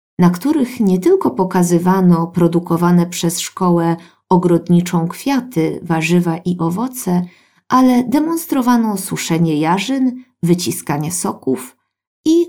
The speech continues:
robienie win owocowych. W roku tysiąc dziewięćsetnym, gdy zainteresowanie ogółu dla spraw ogrodnictwa i sadownictwa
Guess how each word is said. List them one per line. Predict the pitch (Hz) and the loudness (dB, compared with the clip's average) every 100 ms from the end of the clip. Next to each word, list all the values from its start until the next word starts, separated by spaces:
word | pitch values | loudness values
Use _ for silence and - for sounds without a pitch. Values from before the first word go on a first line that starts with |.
| - | 4
robienie | 175 180 208 214 208 202 - | 4 4 0 0 0 -2 -2
win | 185 180 170 175 | -2 2 0 0
owocowych. | 180 180 180 - - - - _ _ _ _ _ _ _ _ _ _ | -2 -2 -4 -6 -10 -12 -20 _ _ _ _ _ _ _ _ _ _
W | 220 | 0
roku | 330 370 381 | 0 2 0
tysiąc | 240 247 208 180 | 0 0 -2 0
dziewięćsetnym, | 202 190 170 175 - - - - 165 196 - _ _ | -2 0 0 -2 -6 -8 -8 -4 -2 -2 -6 _ _
gdy | 175 180 180 170 | 0 4 4 4
zainteresowanie | 175 170 175 175 170 - 165 226 269 - | 2 2 2 2 0 0 0 2 2 2
ogółu | 175 175 190 254 196 175 | 2 2 2 2 2 2
dla | 175 165 | 2 -2
spraw | 170 - 202 196 - | -2 -4 -4 -4 -4
ogrodnictwa | 175 175 165 180 240 - - - 170 - | 0 0 2 0 0 -4 -12 -2 -2 0
i | 175 175 170 | 0 0 0
sadownictwa | - 165 165 160 180 247 - - - 165 | -4 -2 0 2 2 2 -2 -10 -4 -4